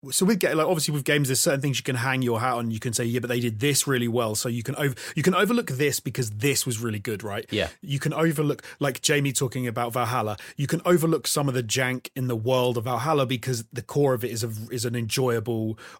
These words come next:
Speaker 1: open world game with the crazy vistas and the, and, you know, and the combat might not be that great, but hey, you get to do these cool missions and explore and do what, like, you can, you can do that with games, and you kinda have to with a lot of games. Um, but the, with this, the problem is, I think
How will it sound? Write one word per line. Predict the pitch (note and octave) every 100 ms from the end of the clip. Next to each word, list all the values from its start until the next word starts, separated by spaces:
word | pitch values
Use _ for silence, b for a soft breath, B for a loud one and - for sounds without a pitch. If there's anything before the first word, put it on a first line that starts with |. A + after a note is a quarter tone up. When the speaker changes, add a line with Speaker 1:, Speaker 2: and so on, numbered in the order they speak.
| -
Speaker 1:
open | B2+ B2+
world | B2 A2
game | C3 B2 A#2
with | A2+
the |
crazy | A2 D3 B2 A2+
vistas | A2 B2+ - B2+ A2
and | A2
the, | A2 -
and, | A#2
you | A#2
know, | A2+
and | C3
the | C#3
combat | - G3+ D#3 C3
might | B2+
not | B2
be | B2
that | B2 A#2+
great, | G#3 E3+ A#2
but | B2
hey, | B2+
you | C#3
get | A#2+ C#3
to | - B2+ B B -
do | C3+
these | B2
cool | - C#3
missions | C3 C3 C#3 A#2+
and | A#2
explore | A#2 - - D3+ D3 C#3 B2
and | A#2
do | B2
what, | A#2+ - B -
like, | C3
you | C3+ D#3+ C#3
can, | C#3 C3+ -
you | C3
can |
do | C#3 F#3
that | C#3
with | A2
games, | - A2+ G#2+
and | A#2+
you |
kinda | C#3 C4 D#3
have | C#3+ C#3
to | A#2 A2
with | A2
a | A#2
lot | B2
of | G#2
games. | G2+ F#2+ - B B B
Um, | A#2 A#2 A2+ _ _ _ _ _ _ -
but | C#3 D3
the, |
with | C#3 D#3
this, | B2+ D3+ -
the | C3
problem | G#2+ - B2
is, | B2
I | A2+
think | B2 A#2+ -